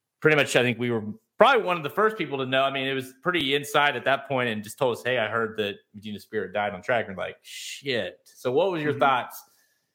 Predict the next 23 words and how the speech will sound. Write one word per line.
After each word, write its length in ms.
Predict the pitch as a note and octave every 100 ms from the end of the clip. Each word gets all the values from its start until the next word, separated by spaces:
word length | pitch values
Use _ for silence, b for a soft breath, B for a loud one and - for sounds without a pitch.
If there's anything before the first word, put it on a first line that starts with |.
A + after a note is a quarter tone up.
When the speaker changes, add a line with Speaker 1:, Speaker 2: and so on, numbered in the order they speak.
| _ _ _ _
Speaker 1:
when 140 | - G#2+
you 60 |
heard 160 | G#2+ A2
that 340 | A2 G#2 D#2+ -
from, 240 | G2+ G2
uh, 220 | F#2+ F#2
from 200 | - G2
our, 260 | F#2 F#2 F#2
uh, 120 | F2+ F#2+
our, 300 | F#2+ F#2+ F#2
uh, 60 | F2
contact 500 | G#2 F#2 F#2 E2+ -
there? 260 | F2+ - _ _ _ _ _ _ -
Speaker 2:
Well, 200 | G3+ G3+
first 200 | A#3 A3+
of 60 |
all, 100 | G#3
I 80 | F3
was 160 | D#3 D#3
on 160 | F3
a 60 | F3
flight 460 | - D3 D#3 D3+
home, 680 | - - F3 D#3+ B2 A#2 C3